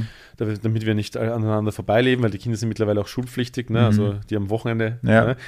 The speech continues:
Speaker 1: Kindergarten war natürlich immer noch ein bisschen so, ne? Ähm, äh, ähm, dann haben wir, und dann in der, in der, in der Corona, also in der Pandemiezeit,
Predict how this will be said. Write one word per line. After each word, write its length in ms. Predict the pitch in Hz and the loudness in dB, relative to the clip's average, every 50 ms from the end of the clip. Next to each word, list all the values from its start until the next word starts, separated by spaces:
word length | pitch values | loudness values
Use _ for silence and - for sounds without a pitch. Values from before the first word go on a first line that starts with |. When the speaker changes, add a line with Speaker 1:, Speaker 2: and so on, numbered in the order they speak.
| - - | -12 -6
Speaker 1:
Kindergarten 540 | - 135 135 131 120 123 117 117 127 127 120 | 0 2 2 4 6 6 6 6 6 4 2
war 80 | 120 | 2
natürlich 240 | 117 120 117 113 - | 4 2 2 0 0
immer 80 | 127 113 | 0 0
noch 100 | 110 104 | -2 -2
ein 80 | 107 | -4
bisschen 220 | 113 110 - 117 104 | -4 -4 -4 -2 0
so, 320 | 110 107 104 101 98 - - - - - - - _ | 2 2 2 2 0 -2 -10 -20 -20 -20 -20 -10 _
ne? 220 | - 120 151 185 - - - - - - - - - - _ _ - | -2 0 0 -2 -4 -12 -20 -20 -20 -20 -20 -20 -20 -20 _ _ 0
Ähm, 360 | 117 120 117 117 110 113 110 | 2 4 4 4 2 2 2
äh, 480 | 113 110 107 107 104 104 104 107 110 - _ _ _ _ _ _ _ _ - | 2 2 2 2 2 2 0 -2 -4 -6 _ _ _ _ _ _ _ _ -2
ähm, 280 | 120 113 117 110 107 - | 0 0 0 0 0 2
dann 220 | - 117 120 139 | 4 4 4 4
haben 120 | 147 147 139 | 2 0 4
wir, 300 | 131 135 131 127 127 117 | 6 8 8 8 8 6
und 160 | 127 113 - | 4 2 2
dann 180 | 110 127 156 156 | 2 4 2 2
in 140 | 147 135 | 2 4
der, 280 | 127 127 123 120 117 117 | 6 6 8 8 6 4
in 120 | 131 117 | 2 0
der, 240 | 113 113 110 107 110 | 2 4 4 4 2
in 140 | 117 120 104 | 0 -2 -2
der 80 | 110 - | -4 -2
Corona, 320 | - 113 98 107 135 143 | -2 0 0 2 2 2
also 120 | 131 113 | 2 0
in 80 | 120 110 | 0 -2
der 60 | 107 | -2
Pandemiezeit, 840 | - 113 107 107 107 104 110 117 123 - - 143 139 139 143 139 - | -2 -2 -2 -2 -2 -2 -4 -4 -6 -4 0 2 4 4 2 0 -6